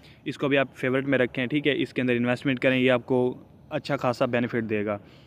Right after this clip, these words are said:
इसकी इन्फॉर्मेशन, इसकी इन्फॉर्मेशन तो पीछे है, ये अभी कुछ दिन पहले ही,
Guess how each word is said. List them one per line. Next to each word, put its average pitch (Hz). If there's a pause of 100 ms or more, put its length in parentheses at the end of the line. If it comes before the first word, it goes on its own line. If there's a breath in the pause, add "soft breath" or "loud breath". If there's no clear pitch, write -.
(140 loud breath)
इसकी 139
इन्फॉर्मेशन, 135
इसकी 143
इन्फॉर्मेशन 143
तो 151
पीछे 151
है, 165 (360 loud breath)
ये 147
अभी 156
कुछ 170
दिन 156
पहले 156
ही, 151